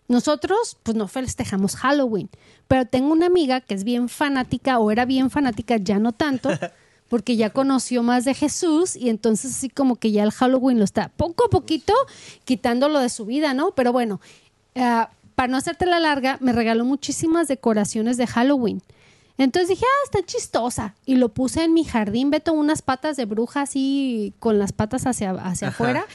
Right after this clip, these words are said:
Speaker 1: Y pues, ay, se me hizo chistoso, ¿verdad? Porque no creo en ello, nada, dije, "Ay, deja". Y las, las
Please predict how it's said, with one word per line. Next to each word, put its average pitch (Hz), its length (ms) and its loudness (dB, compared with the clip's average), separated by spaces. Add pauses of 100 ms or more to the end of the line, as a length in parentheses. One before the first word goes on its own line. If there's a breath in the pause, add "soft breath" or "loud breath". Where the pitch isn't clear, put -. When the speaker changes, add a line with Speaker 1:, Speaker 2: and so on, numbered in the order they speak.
(300 loud breath)
Speaker 1:
Y 285 280 -2
pues, 339 180 0
ay, 262 220 -2
se 285 120 0
me 269 100 4
hizo 285 160 0
chistoso, 269 580 -4
¿verdad? 233 500 2
Porque 220 240 -2
no 226 160 2
creo 302 300 2
en 311 100 2
ello, 294 400 2 (160)
nada, 247 440 -2
dije, 254 340 -2
"Ay, 277 180 -2
deja". 226 320 -6 (240)
Y 247 120 0
las, 208 400 -2
las 202 580 -4